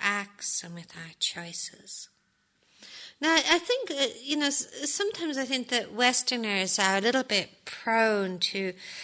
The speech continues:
kind of make hierarchies within the path. And one of the hierarchies that is made is to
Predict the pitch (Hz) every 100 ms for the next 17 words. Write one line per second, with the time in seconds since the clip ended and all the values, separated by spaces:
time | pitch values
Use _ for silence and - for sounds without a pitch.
0 | - - - 285 294 262 208 214 208 208
1 | - - - 214 214 214 185 160 165 -
2 | - 147 135 - - 180 180 175 170 165
3 | - - 180 156 156 - - 208 196 -
4 | - - - 302 311 302 285 - 269 254
5 | 233 208 202 - 202 196 202 190 185 202
6 | 202 196 185 175 180 - - 208 196